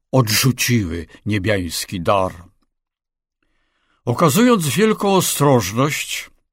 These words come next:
rabini przestrzegli lud przed przyjmowaniem nowych nauk nauczanych przez tego nowego nauczyciela, gdyż jego teorie i sposób postępowania były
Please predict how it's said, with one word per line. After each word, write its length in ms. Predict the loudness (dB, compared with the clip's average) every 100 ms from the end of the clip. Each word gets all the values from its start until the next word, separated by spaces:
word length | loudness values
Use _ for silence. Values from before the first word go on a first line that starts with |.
| _ _ _ _
rabini 680 | 0 2 4 4 4 2 -2 -8 _ -6
przestrzegli 1080 | -2 0 0 -2 0 4 2 2 0 2 4
lud 400 | 4 0 -6 -20 _ -6
przed 260 | -4 -4
przyjmowaniem 960 | -4 0 2 4 4 4 2 4 6 6
nowych 420 | 6 4 2 0
nauk 640 | 0 2 4 2 0 -8 -16 _ _ _
nauczanych 760 | 0 2 2 2 2 4 2 0
przez 300 | -6 -6 -2
tego 300 | 0 2 2
nowego 600 | 4 2 4 4 4 2
nauczyciela, 960 | 0 0 -4 -6 -2 -2 -2 -4 -10 _ _ _ _ _ _ -6
gdyż 360 | -2 0 0
jego 340 | 2 4 4 2
teorie 720 | 2 4 6 4 2 0 -2 -4 -6
i 100 | -2
sposób 500 | -2 0 0 0 -4
postępowania 1000 | -2 -4 0 0 2 0 2 2 2 0 -2 -14 -18 -6
były 340 | 2 4 4